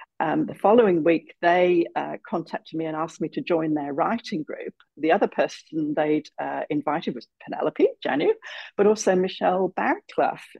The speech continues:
who I had only very recently, um, contacted through Twitter. We were con-, uh,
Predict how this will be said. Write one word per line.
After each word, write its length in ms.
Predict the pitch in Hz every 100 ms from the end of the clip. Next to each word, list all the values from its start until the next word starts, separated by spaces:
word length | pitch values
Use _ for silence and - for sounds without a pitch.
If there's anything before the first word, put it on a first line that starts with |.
| 208
who 220 | 208 208
I 180 | 190 214
had 260 | 214 214 - _ _ _ _ _ _ _ _
only 260 | 254 339 294
very 380 | 190 202 226 180
recently, 840 | 180 180 - 175 175 170 175 170 - _ _ -
um, 400 | 165 170 170 -
contacted 800 | - 190 190 - - 190 165 -
through 240 | - 160
Twitter. 380 | - 247 247 214
We 140 | 170
were 100 | 160
con-, 300 | 160 185 170 _ _ -
uh, 200 | -